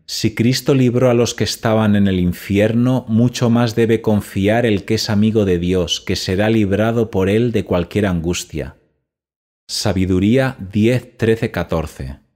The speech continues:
La sabiduría no desamparó al justo vendido, mas le libró de pecadores y descendió con él al hoyo, y en las prisiones no le desamparó. Fin del versículo.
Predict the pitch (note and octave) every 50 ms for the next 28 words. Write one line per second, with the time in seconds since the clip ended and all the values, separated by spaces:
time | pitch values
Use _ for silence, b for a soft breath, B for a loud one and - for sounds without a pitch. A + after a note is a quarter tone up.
0 | _ _ _ _ _ _ _ _ _ _ _ - F#2+ G#2 G2+ - - G#2+ F#2+ G2
1 | G2 G2 G2 G2+ G#2+ A#2+ C#3+ D3 C3+ B2+ B2+ B2+ B2 A#2 - - A#2+ A2 G#2+ G#2
2 | - G2+ G2 G#2 G#2+ A2 G#2+ - - - A#2+ G#2+ - - - A#2+ A2 G#2 F#2 F2+
3 | F2+ F2 F#2+ F#2 F2 D#2+ D2+ C#2+ - _ _ _ - F#2 F#2 F#2+ F#2+ - G#2+ G2+
4 | G2 F#2+ F#2+ F#2+ F2+ G#2 A#2 A#2+ B2 A#2 A2 - G2+ - - F#2 F2+ F#2 G2 F#2+
5 | F2+ E2+ D#2 D#2 - - - A2+ G2 F#2 G2 F#2 - - - G2 F#2 F#2 F2+ F#2+
6 | G#2+ A#2+ A#2 - - G2+ F#2+ G2+ A2 B2 B2 G#2+ F2+ F2 F2+ F#2 F#2 F2+ D#2 D#2
7 | C#2+ C#2 - - _ _ _ - G#2+ G2+ G2 G2 G2 F#2+ - - - F#2 F2 -
8 | - - A2 A2+ A#2+ C3 C3 A#2+ G2+ G#2+ A2 A#2 A#2 A2+ G#2 F#2 - - F#2 E2+
9 | E2 - D2 C#2+ D2+ D#2 D2+ C#2+ - _ _ _ _ _ _ - G2 F#2+ F#2+ E2+
10 | D2+ D#2 D2+ - - F2+ E2 - - C#2 C2 C2 - _